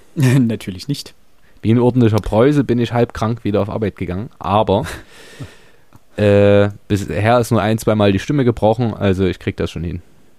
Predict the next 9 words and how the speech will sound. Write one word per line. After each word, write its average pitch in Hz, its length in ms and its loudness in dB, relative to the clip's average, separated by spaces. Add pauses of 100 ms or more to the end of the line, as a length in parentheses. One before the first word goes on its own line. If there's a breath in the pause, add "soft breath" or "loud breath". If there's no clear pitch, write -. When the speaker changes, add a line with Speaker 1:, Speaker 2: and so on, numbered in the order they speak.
(2000 soft breath)
Speaker 2:
Und 110 220 0
wenn's 110 240 2
jetzt 110 160 0
unter 110 240 0
der 98 140 2
Woche 104 220 0
noch 101 140 0
schlimmer 113 300 0
wird, 98 380 0